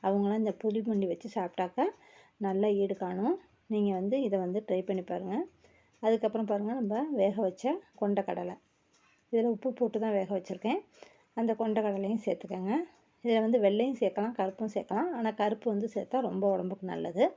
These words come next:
சேர்த்ததுக்கப்புறம் கொஞ்சமா தண்ணி விட்டு அதை வந்து நம்மள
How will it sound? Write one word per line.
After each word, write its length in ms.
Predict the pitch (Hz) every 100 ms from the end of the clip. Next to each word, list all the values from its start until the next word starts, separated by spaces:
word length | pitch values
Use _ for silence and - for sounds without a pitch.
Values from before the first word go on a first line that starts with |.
| - - - - _ -
சேர்த்ததுக்கப்புறம் 640 | 226 226 208 196 190 311 285
கொஞ்சமா 400 | 220 208 214 220 208
தண்ணி 220 | 190 202 185
விட்டு 240 | - 277 453 _ _ _ -
அதை 100 | 196 190
வந்து 160 | 185
நம்மள 240 | 202 190